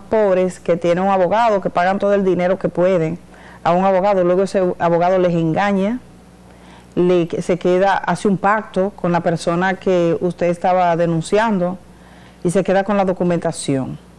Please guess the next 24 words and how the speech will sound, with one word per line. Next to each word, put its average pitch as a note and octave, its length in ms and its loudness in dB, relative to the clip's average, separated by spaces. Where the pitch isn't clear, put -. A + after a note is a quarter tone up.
Quiero A#3+ 260 2
decirle A#3 360 0
a A3 40 2
esa G#3 160 -4
gente, D#3 320 -2
porque D#3+ 260 -2
es F#3 60 2
muy G#3+ 160 0
común F#3+ 300 -2
que F#3 80 -2
esto F3 180 -2
ocurra, C#3+ 480 -4
que G3 100 0
ustedes G3 320 0
tienen G#3 280 0
derecho F3+ 300 0
a F3+ 40 2
denunciar. C#3+ 560 -4
Cuando F3 260 0
un G#3 80 0
abogado G#3 400 2
le F3 120 2
hace F3+ 320 0
eso, C4 280 -6